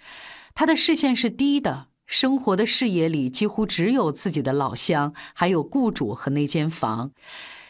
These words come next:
第一次登山是一个特别偶然的机会，丽莎呢在图书馆儿看到了一本书，介绍香港的登山线路，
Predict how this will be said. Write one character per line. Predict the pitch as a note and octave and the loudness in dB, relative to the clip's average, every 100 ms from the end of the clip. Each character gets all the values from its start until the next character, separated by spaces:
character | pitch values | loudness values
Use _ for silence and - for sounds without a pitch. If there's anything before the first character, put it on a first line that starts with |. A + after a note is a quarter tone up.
| - | -4
第 | - E4 | 2 4
一 | |
次 | E4+ D4 | 4 2
登 | A#3+ B3+ | 2 2
山 | B3+ B3+ B3 B3+ B3 B3 | 2 4 4 4 2 2
是 | - | 0
一 | C4 | 0
个 | C#4+ | 0
特 | - C#4+ | 0 0
别 | F#3+ | 2
偶 | D3 C#3 | 2 0
然 | C3 C3 | 0 -2
的 | D#3+ | -2
机 | - E3 | 0 0
会， | D#3+ C#3 G#2+ D#3+ _ - - | 0 -4 -4 -10 _ -20 -2
丽 | C#4 | 0
莎 | B3+ C4 B3+ | 2 2 2
呢 | A3+ | 2
在 | A#3 G#3 | 0 -2
图 | - G3+ | -2 0
书 | B3 | 0
馆 | G#3 D3+ | 2 2
儿 | B2 | 0
看 | D3 - G3+ | -2 -2 0
到 | F#3 | 2
了 | G3 | 0
一 | |
本 | G3 A#2+ A#2 | 0 -2 0
书， | - F#3+ F3+ F3 - - | 0 0 0 -2 -8 -4
介 | B3 G#3 | 0 2
绍 | G#3 E3+ | 2 2
香 | - A3 A3+ | 2 0 2
港 | D3 A#2+ | 0 0
的 | C3 | -2
登 | G#3 G#3+ | 0 0
山 | G#3+ A3+ | 2 2
线 | A3+ C4+ G3+ | 2 0 0
路， | C#3+ C3 | 0 -2